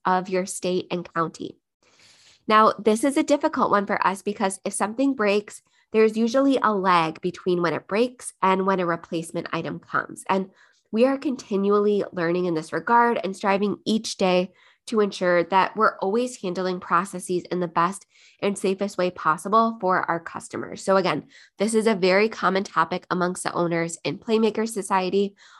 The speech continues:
All you can do is your best. And if a toy or anything like that is broken,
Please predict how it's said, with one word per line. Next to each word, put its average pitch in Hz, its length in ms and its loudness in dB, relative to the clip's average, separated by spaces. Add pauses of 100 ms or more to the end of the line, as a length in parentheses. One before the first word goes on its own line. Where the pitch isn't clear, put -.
(280)
All 214 120 6
you 269 200 4
can 254 220 -2
do 190 440 2
is 180 260 0
your 180 120 0
best. 196 480 2
And 185 240 0
if 170 120 -6
a 180 60 -2
toy 208 460 0
or - 240 2
anything 214 340 -2
like 233 280 0
that 170 300 4 (480)
is 185 180 0
broken, 220 480 2